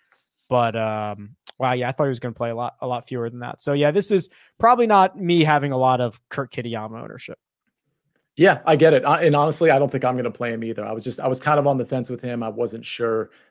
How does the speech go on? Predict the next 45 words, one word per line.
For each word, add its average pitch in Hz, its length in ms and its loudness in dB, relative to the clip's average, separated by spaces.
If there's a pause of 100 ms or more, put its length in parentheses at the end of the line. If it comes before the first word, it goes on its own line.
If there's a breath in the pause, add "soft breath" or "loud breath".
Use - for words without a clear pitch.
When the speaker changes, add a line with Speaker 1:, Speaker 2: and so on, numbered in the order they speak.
(120 soft breath)
Speaker 2:
Uh, 113 160 -6
if 110 100 -10
you 160 100 4
liked 135 280 6
him, 117 100 -2
I 117 80 -4
probably 113 440 -6
would 107 160 -14
have 104 160 -18
given 104 200 -14
him 110 80 -16
a, - 360 -20
a - 40 -20
second - 380 -18
look. - 160 -20 (920 loud breath)
Speaker 1:
Gordon 254 380 0
Sargent, 233 540 2
we'll 208 100 -2
see 226 140 -4
if 190 100 -2
anybody 196 400 0
can, 180 200 -4
um, 139 500 -4 (760)
get 156 200 -2
that 160 180 0
train 139 300 -4
going 127 240 -2
again 120 240 -6
this 120 160 -10
week. 131 160 -6
He's 127 100 -12
gonna 127 140 -4
hit 127 160 -2
it - 20 -2
a 123 60 -4
mile, 120 360 -4
but 110 120 -8
I 113 40 -6
don't 113 120 -6
know 113 40 -8
if 107 60 -8
he's 113 140 -14
gonna 110 100 -10
do 107 160 -12
anything 107 420 -14